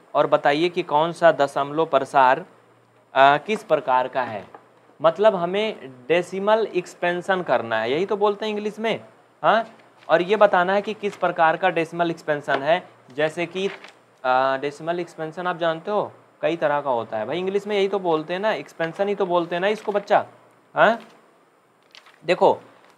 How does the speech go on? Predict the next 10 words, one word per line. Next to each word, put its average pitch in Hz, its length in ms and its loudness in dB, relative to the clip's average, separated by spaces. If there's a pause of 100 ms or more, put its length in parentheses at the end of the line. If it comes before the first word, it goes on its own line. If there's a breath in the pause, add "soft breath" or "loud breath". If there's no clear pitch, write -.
कई 180 160 4
तरह 202 280 6
का 208 100 2
होता, 196 300 4
मतलब 202 420 0 (280)
एक 170 160 -6
तो 208 100 0
terminating 202 600 0
होता 190 260 0
है, 170 180 -4